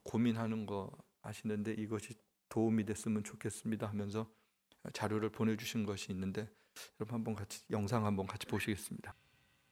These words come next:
예, 여러분, 이 영상을 이렇게 보시면 난민들을 위해서,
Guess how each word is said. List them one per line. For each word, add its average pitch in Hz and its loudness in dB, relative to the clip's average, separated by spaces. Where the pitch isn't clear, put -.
예, 110 2
여러분, 120 2
이 117 2
영상을 120 6
이렇게 110 2
보시면 120 2
난민들을 131 4
위해서, 117 4